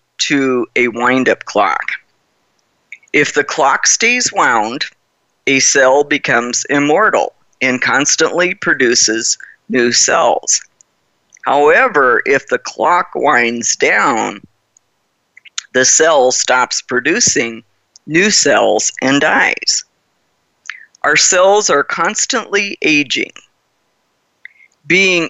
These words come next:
able to make the body's cells live forever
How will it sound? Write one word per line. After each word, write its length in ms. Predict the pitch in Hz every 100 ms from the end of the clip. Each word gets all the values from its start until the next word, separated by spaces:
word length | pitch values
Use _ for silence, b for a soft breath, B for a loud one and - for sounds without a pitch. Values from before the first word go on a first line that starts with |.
| -
able 680 | - 285 269 147 120 110 - -
to 200 | 147 143
make 680 | 143 175 202 127 98 - -
the 100 | -
body's 580 | 131 123 127 131 139 165
cells 640 | - - 131 117 113 127 -
live 400 | 117 143 135 -
forever 840 | 127 123 - 196 170 127 107 101